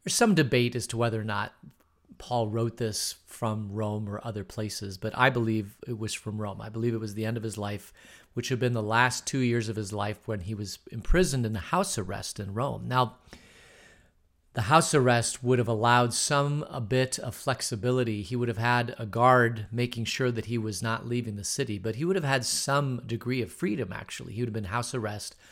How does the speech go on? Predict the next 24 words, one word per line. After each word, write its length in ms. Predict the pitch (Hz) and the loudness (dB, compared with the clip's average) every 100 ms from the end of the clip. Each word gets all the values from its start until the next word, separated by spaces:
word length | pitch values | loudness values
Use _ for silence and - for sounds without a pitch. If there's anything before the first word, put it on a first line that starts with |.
| - - - _ | -20 -20 -20 _
He 160 | - 156 | -4 2
could 100 | 156 | 4
have 100 | 131 | 4
had 240 | 127 117 | 4 4
visitors. 540 | 107 135 127 127 127 123 | 2 2 2 2 2 0
He 100 | 131 | -6
could 120 | 117 | -4
have 120 | 110 | -6
people 240 | - 120 113 | -8 -10 -8
come. 180 | 120 | -8
He 120 | 127 160 | -4 0
might 220 | 151 143 | 2 2
even 160 | 123 | 2
been 100 | 110 | 0
able 260 | 113 113 110 | 0 -2 -4
to 280 | - 113 104 - | -4 -6 -6 0
leave 200 | 123 120 | 2 2
his 140 | 113 | -2
home 240 | 117 113 | -2 -4
and 140 | 113 101 | -4 -4
go 140 | 107 | -6
other 180 | 107 101 | -4 -8
places. 580 | - 110 104 - 113 - - - - - - _ - | -6 -6 -4 -8 -12 -16 -18 -20 -20 -20 -20 _ 2
But, 400 | 127 117 - | 4 4 0